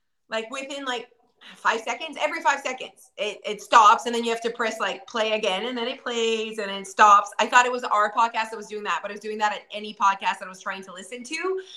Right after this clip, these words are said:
Um, so maybe it is Spotify. Jeff was like, "You should do, like," no, Spotify? Yeah. Yeah.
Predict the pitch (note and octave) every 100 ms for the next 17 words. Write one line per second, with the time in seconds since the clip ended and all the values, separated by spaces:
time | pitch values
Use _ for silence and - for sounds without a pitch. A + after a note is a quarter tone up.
0 | - - G#3+ A3 G#3 G#3 G#3 G3+ - A3+
1 | G#3+ G#3 A3 G3+ A3+ - - G#3+ G#3+ G#3+
2 | G3+ G3+ G#3 B3 C4+ C4 C#4+ C#4+ C#4 D#4
3 | D4 - _ A3 - - - G#3 A3 -
4 | - A3+ - - _ _ _ - F#3+